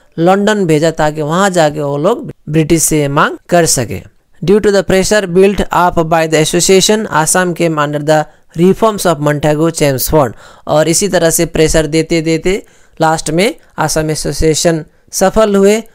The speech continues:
और ब्रिटिश मजबूर होकर मोंटेगो चेम्सफोर्ड रिफॉर्म्स इंट्रोड्यूस करना पड़ा। Another major demand put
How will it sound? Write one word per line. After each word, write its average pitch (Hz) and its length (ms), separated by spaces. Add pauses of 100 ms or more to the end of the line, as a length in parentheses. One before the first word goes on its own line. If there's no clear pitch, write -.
(200)
और 151 180
ब्रिटिश 151 440
मजबूर 156 440
होकर 151 240
मोंटेगो 139 440
चेम्सफोर्ड 135 680
रिफॉर्म्स 160 500 (140)
इंट्रोड्यूस 139 460
करना 123 320
पड़ा। 123 320 (480)
Another 165 420
major 165 280
demand 160 400 (400)
put 190 140